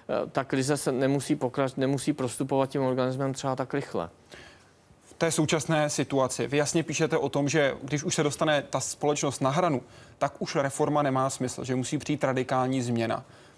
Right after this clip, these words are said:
Speaker 2: Jaká by teď měla přijít u té naší současné,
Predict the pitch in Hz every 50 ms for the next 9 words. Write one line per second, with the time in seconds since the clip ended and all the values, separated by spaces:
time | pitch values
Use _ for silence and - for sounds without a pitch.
0 | _ _ 135 131 - 165 156 135 135 123 131 123 - 127 127 123 120 117 - -
1 | 123 120 - - - - 131 123 117 - - - - - - - - - - -
2 | - - - 131 123 123 127 135 131 - - - 127 - - - 151 131 - -
3 | 135 127 - 139 131 123